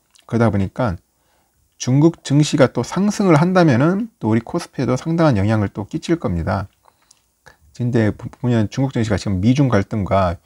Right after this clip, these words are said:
유럽 제재로 때문에 지금 많이 빠지고 힘을 못 쓰고 있더라고요.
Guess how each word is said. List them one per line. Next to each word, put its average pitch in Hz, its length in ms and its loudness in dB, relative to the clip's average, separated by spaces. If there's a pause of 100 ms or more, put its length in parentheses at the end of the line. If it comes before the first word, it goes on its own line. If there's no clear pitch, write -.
(280)
유럽 123 220 0
제재로 117 300 -2
때문에 95 440 -2
지금 - 160 -6
많이 104 220 2
빠지고 123 500 -2
힘을 175 260 0
못 92 140 0
쓰고 185 240 0
있더라고요. 87 640 -4